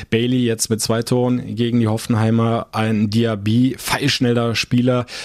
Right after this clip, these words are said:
vorne drin ein Schick oder wahlweise auch Alario und auch der Rest dahinter ist ja nicht von schlechten Eltern. Also da gilt es, äh, sich, äh, nicht nur auf einen Spieler zu konzentrieren, sondern auf die komplette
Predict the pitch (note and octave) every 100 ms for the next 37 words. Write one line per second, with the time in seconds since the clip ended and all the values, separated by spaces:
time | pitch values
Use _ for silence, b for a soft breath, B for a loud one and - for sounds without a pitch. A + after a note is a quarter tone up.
0 | B - A#2+ A#2 A2 A#2+ A2+ A#2 A2+ -
1 | C3+ B2+ - B2 A#2+ A2 A2+ A2+ A#2 A2
2 | A#2 - A2+ - A2 A2+ A#2 B2 A#2+ B2
3 | A#2+ B B B - A2+ - A2 A#2+ -
4 | G#2+ B2+ - A2 F2 - A#2+ - A2 F#2
5 | B B B B C3 C3+ C3 A#2 A#2 A2+
6 | A#2+ G2+ C3+ D3 A#2+ D3 B B B B
7 | A#2+ C3+ C3+ C3+ C3+ B2 D#3+ F3+ D#3+ -
8 | - D3+ B2+ D3+ C#3+ C3 C#3 C3 F#3+ B3
9 | C4 G#3+ F#3 E3+ D#3+ D#3+ D3 C#3+ C3+ C3
10 | C3+ A#2 B2 C3 C3 B2 A2+ B2 B2 A#2+
11 | - B2 A#2 - B2 A#2+ - B2 B2 B2
12 | C3 - B2+